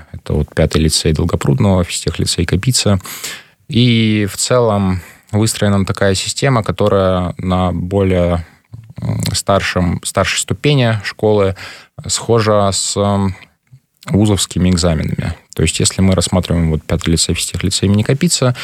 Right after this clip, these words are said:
дети так же самое пишут письменную контрольную по математике, по физике, если они в физмат-классе находятся.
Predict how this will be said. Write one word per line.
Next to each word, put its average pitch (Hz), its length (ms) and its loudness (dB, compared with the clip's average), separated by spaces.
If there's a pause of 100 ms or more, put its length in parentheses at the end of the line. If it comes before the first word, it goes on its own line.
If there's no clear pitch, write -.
(220)
дети 107 280 0
так 95 180 0
же 92 100 0
самое 92 320 2
пишут - 480 -4
письменную 87 420 0
контрольную 113 600 2
по - 100 -4
математике, 107 520 -2
по 90 100 0
физике, 104 420 0
если - 160 -2
они 87 160 4
в 85 60 -2
физмат-классе 85 600 0
находятся. 85 540 0